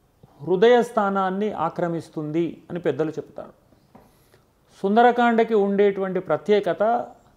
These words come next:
దాని పేరే. ఎందుకని? రాముడు బాలుడిగా ఉన్నప్పుడు బాలకాండ, అయోధ్యలో ఉన్నప్పుడు అయోధ్యకాండ, అరణ్యానికి వెళితే అరణ్యకాండ, కిష్కిందకు వెళితే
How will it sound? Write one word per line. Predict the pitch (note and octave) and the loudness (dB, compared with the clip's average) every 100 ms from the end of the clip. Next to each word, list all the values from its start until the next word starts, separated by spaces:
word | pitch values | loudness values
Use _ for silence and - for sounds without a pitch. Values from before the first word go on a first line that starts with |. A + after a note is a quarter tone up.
| _ _ | _ _
దాని | F3+ E3 F#3 G3+ B3+ G#3+ - _ _ _ _ _ E3+ | -8 -2 -2 -2 -4 -6 -10 _ _ _ _ _ 0
పేరే. | E3+ E3 - - _ _ _ _ _ _ _ _ _ _ - | 0 -2 -8 -18 _ _ _ _ _ _ _ _ _ _ -6
ఎందుకని? | F#3+ A3+ G#3+ G#3 G#3 G#3+ _ _ _ _ _ _ _ _ _ _ _ _ _ _ _ _ - - - | -2 0 0 -2 -4 -8 _ _ _ _ _ _ _ _ _ _ _ _ _ _ _ _ -20 -16 -4
రాముడు | E3+ G#3 C4+ B3+ | 0 2 2 4
బాలుడిగా | G3 G3+ A#3 A3+ A3 G#3+ | 4 6 6 4 4 4
ఉన్నప్పుడు | G3+ G3 F3+ A3 | 0 -4 -2 0
బాలకాండ, | F3+ D#3+ F3 E3+ C#3+ - - _ _ _ _ - | 2 2 0 -6 -10 -12 -16 _ _ _ _ -2
అయోధ్యలో | E3+ A3 F#3 G#3+ G#3+ | 4 4 4 2 2
ఉన్నప్పుడు | F#3+ F#3 F3+ G#3 B3 C4 C4 - _ _ _ C#3 | 0 -2 -4 -2 -2 -2 -6 -16 _ _ _ -2
అయోధ్యకాండ, | F3+ G3 C#3+ E3 C3 B2 C3 - _ _ - | 2 2 0 -6 -6 -12 -14 -18 _ _ -6
అరణ్యానికి | D#3+ F#3 G#3+ G#3+ G#3+ G3+ F#3 | -2 0 0 2 0 0 -2
వెళితే | F3 F3 E3+ | -2 -2 0
అరణ్యకాండ, | G#3+ D#3 E3+ E3 D3+ C3 C3 - - - | 2 2 0 -4 -6 -8 -10 -16 -16 -10
కిష్కిందకు | F#3 - A#3+ G#3+ G#3 | -10 -4 -2 -2 0
వెళితే | F#3+ F3+ F3+ A#3 C4 C4 | 0 -2 0 0 0 -6